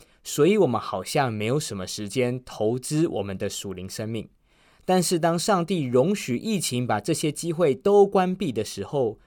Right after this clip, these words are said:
你有没有想过神要对你说什么？就是因为你需要清楚神的心意，所以你要格外专注来读经、祷告、亲近神。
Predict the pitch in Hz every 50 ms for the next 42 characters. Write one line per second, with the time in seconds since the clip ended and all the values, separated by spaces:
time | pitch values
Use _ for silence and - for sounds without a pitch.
0 | _ _ _ _ - 107 120 160 180 151 117 104 101 110 110 - 98 90 87 -
1 | 135 131 113 101 90 _ _ _ _ - - - - - 117 98 92 98 110 131
2 | 160 175 151 127 - 123 104 95 95 - - 107 104 101 - 85 - - - _
3 | _ _ _ _ _ _ _ _ _ _ _ - - 240 214 180 - - 170 -
4 | 156 156 160 156 139 123 117 110 107 104 - - 170 165 160 151 139 - - -
5 | - 233 240 240 - - - 117 104 101 - - - 107 113 131 139 - - 180
6 | 180 196 196 175 135 104 - _ _ _ _ - - - - 123 117 123 156 165
7 | 147 113 - - - 117 107 101 95 104 131 131 123 107 - - 113 104 98 95
8 | 98 101 143 160 147 123 104 98 - 135 123 123 127 127 - 139 120 104 95 101
9 | 98 98 104 101 - 117 117 123 135 127 - 143 143 143 143 139 - - 98 90
10 | 85 87 - 113 110 101 92 85 - - - 110 101 101 - 117 98 95 - -
11 | - -